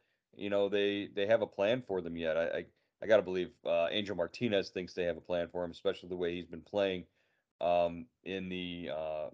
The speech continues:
the, the fall league and, you know, just batting. I, I, I, I believe, is he down in the Dominican, uh, Winter League now? Is, is that where he is?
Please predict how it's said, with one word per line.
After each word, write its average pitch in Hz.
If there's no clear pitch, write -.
the, 78
the -
fall 110
league 98
and, 85
you 82
know, 80
just -
batting. 90
I, 85
I, 90
I, 92
I -
believe, 107
is 98
he 139
down 135
in 156
the 147
Dominican, 143
uh, 123
Winter 127
League 143
now? 139
Is, -
is 95
that 104
where 110
he 110
is? 113